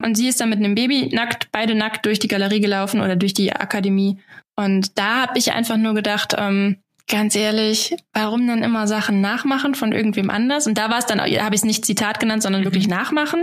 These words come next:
Speaker 1: weil, mm, es schwingt schon was Negativeres mit, finde ich. Und in dem Moment, in dem man da so viel Aufmerksamkeit auf sich selber zieht, finde ich, lenkt man einfach von den Arbeiten der anderen ab. Und in dem Moment, in dem die da eine Ausstellung konzipieren, finde ich, gehört denen die Aufmerksamkeit. Und da muss man sich nicht an dieser Stelle so selbst inszenieren.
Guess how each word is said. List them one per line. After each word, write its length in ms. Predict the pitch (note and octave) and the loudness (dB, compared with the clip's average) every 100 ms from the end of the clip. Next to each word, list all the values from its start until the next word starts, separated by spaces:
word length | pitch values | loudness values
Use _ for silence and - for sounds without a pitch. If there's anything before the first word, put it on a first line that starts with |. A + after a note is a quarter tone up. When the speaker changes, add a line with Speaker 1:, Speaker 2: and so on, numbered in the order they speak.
| F#4+ | 0
Speaker 1:
weil, 260 | A#3 G3+ G3+ | 0 0 0
mm, 320 | - - - - | 0 0 0 0
es 200 | G#3 - | 0 0
schwingt 220 | A#3 A#3+ | 0 0
schon 120 | G3+ | 0
was 120 | F#3 | 0
Negativeres 640 | A3 A#3+ B3+ C4 B3+ C4 C4 | 0 0 0 0 -2 -2 -2
mit, 160 | C4 | -2
finde 260 | C4+ B3+ C4 | 0 0 0
ich. 120 | C4+ - _ _ - | -4 -12 _ _ -8
Und 400 | A3+ A#3 A#3 A#3 - - _ _ _ _ _ | -4 0 0 -2 -8 -14 _ _ _ _ _
in 140 | A3+ A3 | -2 0
dem 160 | A#3+ | 2
Moment, 460 | C#4 B3+ A3+ B3 A#3+ | 2 0 0 0 0
in 160 | A3 | 0
dem 160 | A3 A3+ | 2 0
man 340 | A3+ A3 G#3+ | 0 0 0
da 160 | A3 G#3 | 0 0
so 140 | G#3 | 0
viel 180 | A3+ A#3+ | 0 -2
Aufmerksamkeit 760 | - A#3+ C4 A#3+ A3 G#3+ G#3 G#3 | -2 -2 -2 0 -2 0 0 0
auf 100 | G3+ | 0
sich 180 | F#3+ | 0
selber 340 | G3+ G#3 A3+ A3+ | 2 0 0 0
zieht, 220 | A#3 A3+ | -2 -2
finde 200 | A3 G#3 | 0 0
ich, 80 | G#3 | 2
lenkt 300 | G3 G#3 - | 0 0 0
man 140 | G#3 | 0
einfach 320 | - G3+ G#3 | 0 0 0
von 200 | - G3+ | 0 0
den 140 | G3+ G3 | 2 2
Arbeiten 420 | G3 F#3+ G3 G3 | 0 0 0 0
der 140 | F#3+ | 0
anderen 400 | - G3+ G3 F#3+ | 0 0 2 2
ab. 220 | F#3 G3 - | 0 -2 -2
Und 240 | F#3+ F#3 | 0 0
in 140 | F#3+ F#3+ | 0 2
dem 100 | G3 | 2
Moment, 380 | F#3+ F#3+ G3 | 2 2 0
in 80 | F#3+ | 0
dem 140 | F#3+ F#3+ | 2 2
die 100 | F#3 | 2
da 140 | F#3+ | 0
eine 200 | F#3 F3+ | 0 0
Ausstellung 440 | - - G#3+ G3+ G3 | 0 -2 0 0 0
konzipieren, 600 | G#3 G3 G3 - G3 F#3+ | 0 0 -2 -2 0 0
finde 220 | F#3+ F#3+ | 0 0
ich, 120 | F#3 | 0
gehört 300 | - G3 F#3 | -2 -2 -2
denen 180 | F#3+ F#3+ | 0 2
die 140 | F#3 G3 | 0 -2
Aufmerksamkeit. 760 | G3+ F#3+ - F#3 F#3 F#3+ F3+ | -2 -2 0 0 0 -2 0
Und 60 | F#3+ | 0
da 60 | F#3+ | 0
muss 160 | F3+ | 0
man 140 | F#3+ F#3 | 0 0
sich 160 | F#3 | 0
nicht 140 | G3 G3+ | 0 0
an 100 | G3 | 0
dieser 200 | F#3 F#3 | 0 -2
Stelle 260 | - F#3+ | -2 -2
so 100 | F3+ | 0
selbst 320 | F3+ F#3+ G3 - | 0 0 -2 0
inszenieren. 720 | F3+ - F#3 F#3 F3+ F#3+ | 0 0 0 0 0 0